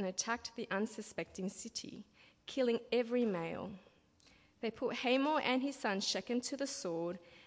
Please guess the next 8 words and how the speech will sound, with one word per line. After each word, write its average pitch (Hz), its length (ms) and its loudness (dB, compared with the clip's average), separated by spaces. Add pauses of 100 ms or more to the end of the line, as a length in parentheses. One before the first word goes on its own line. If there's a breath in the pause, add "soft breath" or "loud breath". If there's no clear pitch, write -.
and 220 160 -2
took - 240 -4
Dinah 214 420 4
from 185 220 -4
Shechem's 185 440 -4
house 185 460 -4
and 190 240 -2
left. - 540 -2